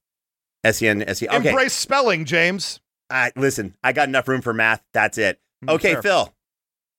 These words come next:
Speaker 1: you've heard two points from Ray. You've heard two points from me. We're now at that magical point of the show called the turning point. This is where you tell us who you think is ahead in this battle and what the other side has to do to pull out the victory.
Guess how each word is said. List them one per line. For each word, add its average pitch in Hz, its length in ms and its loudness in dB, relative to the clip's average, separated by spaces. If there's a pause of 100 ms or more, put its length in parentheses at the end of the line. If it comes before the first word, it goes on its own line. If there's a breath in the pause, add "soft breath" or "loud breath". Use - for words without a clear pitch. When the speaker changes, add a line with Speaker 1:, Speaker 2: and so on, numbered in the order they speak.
(140)
Speaker 1:
you've 147 160 0
heard 202 220 0
two 214 140 0
points 160 300 2
from 113 140 -4
Ray. 101 160 2
You've 110 100 -4
heard 147 140 2
two 151 100 -2
points 131 200 2
from 110 120 -6
me. 113 240 -2 (220)
We're 135 140 0
now 185 240 2
at 226 80 -2
that 202 180 0
magical 220 440 0
point 220 220 -2
of 208 60 0
the 202 80 0
show 214 200 0
called 214 220 -2
the 233 80 2
turning 233 420 -2
point. 120 460 -2 (460)
This 185 180 0
is 202 100 -4
where 196 120 4
you 175 260 0
tell 233 280 2
us - 280 -8 (100)
who 143 80 2
you 190 180 0
think 220 200 -4
is 180 100 0
ahead 175 240 2
in 160 80 -2
this 135 120 -4
battle 123 480 2 (240)
and 127 100 -2
what 151 140 2
the 135 180 -2
other 151 200 2
side 151 260 0
has 143 220 0
to 131 60 -12
do 131 140 -4
to 110 80 -2
pull - 180 -4
out 117 140 2
the 104 60 -10
victory. 90 360 -6